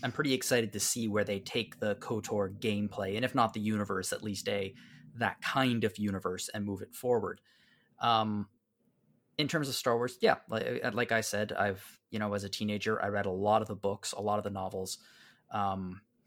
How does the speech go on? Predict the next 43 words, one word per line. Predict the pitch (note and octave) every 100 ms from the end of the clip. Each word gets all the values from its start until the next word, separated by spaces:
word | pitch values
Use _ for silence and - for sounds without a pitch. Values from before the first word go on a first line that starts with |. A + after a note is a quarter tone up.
| _ _ -
really | A2+ B2 A#2
big | A2 -
fan | A2 A2
of | G#2
the | G2
original | G2+ - G#2 F#2+
trilogy. | - A2 A2 A2+ A2+ - _ _ _ -
Uh, | G#2 G2+ G2+ G2+ - _ _ _ _ _ _ _ - _ -
not | A#2 A2+ A2 - -
such | - - A2 -
a | G2+
huge | - G#2+ -
fan | G#2+
of | G#2
the | -
prequel | A#2 A2 A2+
trilogy. | - A#2+ A2+ G#2 A2 A2 - - _ _ -
Uh, | A2 G2+ G2+ G2
the | G2 G2+ F#2+
current | - C3 A#2 G#2
trilogy | B2 A2 G2 G#2+ G2+
is, | G2 F#2+ - - -
we're | G#2+
not | G#2 G2+
gonna | G2+ G2+
light | G2+ F#2+
the | G2+
internet | G2+ G2+
on | F#2+ F#2+
fire, | - F#2+ F#2 G#2
so | -
let's | G2+ -
not | G2+ F#2+
talk | G#2 G2+
about | F#2 F2+ -
that. | G2+ F#2+ - - -
Um, | - B2 A#2 A#2 - _ -
some | D3+
of |
the | C3
cartoons | C#3+ A#2 B2 A2+ A2 -
are | G#2 G2+
amazing. | G2 G2+ G2+ A2 A2 G#2